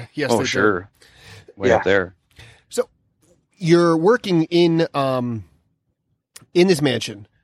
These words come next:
Speaker 1: What's
Speaker 3: Yes.
Speaker 1: you've got the bench with the wonderful view. What's on your bench
Speaker 3: Yes.
Speaker 1: right now?
Speaker 2: <laughs>
Speaker 3: What's on my bench is some Reson, uh, redwood.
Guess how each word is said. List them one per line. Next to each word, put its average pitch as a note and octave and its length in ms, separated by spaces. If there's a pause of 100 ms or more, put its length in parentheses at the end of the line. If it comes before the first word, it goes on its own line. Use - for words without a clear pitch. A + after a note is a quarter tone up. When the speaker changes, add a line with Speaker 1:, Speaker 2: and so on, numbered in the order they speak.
(340)
Speaker 1:
What's C#3 400
Speaker 3:
Yes. A2 320 (260)
Speaker 1:
you've C#3 140
got - 180
the E3+ 80
bench D3 300
with C3 100
the B2+ 80
wonderful B2+ 460
view. A2+ 400 (400)
What's C#3+ 300
on D#3+ 160
your B2+ 100
bench A2 240
Speaker 3:
Yes. - 0
Speaker 1:
right G#2+ 140
now? G2+ 200 (960)
Speaker 2:
<laughs> A#2+ 260 (1300)
Speaker 3:
What's D3+ 200
on G#3 160
my G3 160
bench F3 400
is C#3 120
some C3+ 280
Reson, D#3+ 1200 (800)
uh, A#2+ 420 (520)
redwood. D3 720